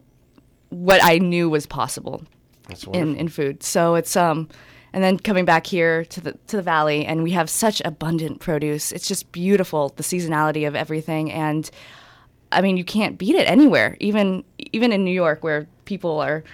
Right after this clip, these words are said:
Speaker 1: uh, the restaurants are world class. You can't beat our produce in California, and especially in Northern California. It's just, it's, it's a, it's a gift we have.
Speaker 2: Oh, there, there's no doubt. The
Speaker 1: Yeah.
Speaker 2: farms, the gardens, it, it's incredible that the diversity of,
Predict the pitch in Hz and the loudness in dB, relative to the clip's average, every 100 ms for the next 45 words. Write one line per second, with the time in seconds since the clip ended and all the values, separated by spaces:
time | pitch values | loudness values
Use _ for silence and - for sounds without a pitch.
0 | - - _ _ 82 - 175 170 180 170 | -20 -20 _ _ -6 -4 -2 2 2 2
1 | 143 151 110 123 - _ - 185 202 196 | 0 0 -4 -4 -14 _ -2 4 4 6
2 | 190 139 139 - - 185 214 214 220 175 | 6 6 4 -4 -10 -2 0 2 2 0
3 | 147 156 143 131 139 117 104 - 147 143 | 0 -2 -2 -2 -2 -2 -4 -4 -4 -2
4 | 131 147 135 135 135 - 208 185 147 143 | -2 -4 -6 -6 -8 -2 0 0 -2 -2
5 | 135 131 147 135 - 156 151 - 143 - | -4 -6 -10 -12 -12 -12 -6 -6 -6 -4
6 | 156 139 - - _ _ _ _ 170 165 | -4 -4 -8 -14 _ _ _ _ -4 -2
7 | - - 175 165 143 123 - 165 180 110 | -6 -6 -4 -2 -4 -4 -6 -6 -4 -4
8 | - 165 143 127 135 - 139 113 113 110 | -6 -8 -8 -10 -12 -4 0 0 -2 -4
9 | 104 104 98 90 85 80 92 80 110 104 | -4 -6 -6 -8 -10 -12 -12 -6 -2 -2
10 | 98 95 101 95 92 90 90 85 82 85 | -4 -8 -10 -8 -8 -8 -12 -12 -14 -16
11 | - 101 95 87 - - 98 - 92 - | -16 -16 -18 -20 -20 -16 -16 -14 -14 -10
12 | 92 87 85 85 - _ 95 95 92 98 | -10 -10 -12 -14 -16 _ -14 -10 -10 -10
13 | 92 - 92 85 85 80 78 82 - | -12 -12 -14 -14 -14 -16 -18 -20 -20